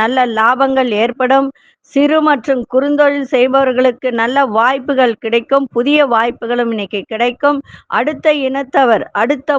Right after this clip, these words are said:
மொழி பேசும் மக்களின் அறிமுகம் உங்களுக்கு ஏற்படுகின்ற ஒரு நாள். அதனால் அனுகூலமும் இருக்கும். உங்களுடைய செயல்பாட்டுல, உங்களுடைய போக்குல நீங்க எதை செய்யணும்னு நினைக்கிறீங்களோ அதை செய்யுங்க. இன்னைக்கு சிறப்பா இருக்கும். கொடுத்த வாக்குறுதியை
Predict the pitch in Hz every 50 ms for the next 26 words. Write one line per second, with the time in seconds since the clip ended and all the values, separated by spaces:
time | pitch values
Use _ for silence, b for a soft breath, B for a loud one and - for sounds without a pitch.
0 | 254 262 262 269 294 302 269 - 269 254 262 254 254 269 247 226 220 214 208 -
1 | - 277 269 269 277 277 262 240 214 214 220 247 285 294 294 294 277 262 285 269
2 | 262 247 233 226 226 220 208 - 208 214 220 247 254 - - 240 254 254 254 247
3 | 240 226 220 208 208 208 220 240 247 262 262 247 220 208 240 254 262 269 285 285
4 | 277 240 226 233 254 254 240 269 269 262 254 254 254 254 240 226 196 196 202 233
5 | 240 - - 285 294 277 277 B B B B B B - 233 277 294 294 285 285
6 | 277 254 233 - - 240 254 277 285 294 269 294 285 269 240 262 262 262 262 262
7 | 262 247 - - _ _ _ _ _ - - 214 262 294 311 311 339 339 330 330
8 | 330 320 302 262 - _ 302 311 330 339 339 - - 339 330 330 320 294 269 269
9 | 277 277 269 262 254 247 240 247 277 311 294 - 311 285 294 294 285 302 302 294
10 | 277 262 254 262 240 254 277 269 269 269 269 285 294 277 254 226 220 247 262 254
11 | - 262 262 269 269 262 240 220 220 226 226 220 208 214 - - 226 240 262 262
12 | - 262 262 247 226 226 220 - 269 269 277 277 b b b b b b - -
13 | 285 311 262 330 320 302 269 240 240 262 269 262 285 285 277 269 226 240 254 254
14 | 269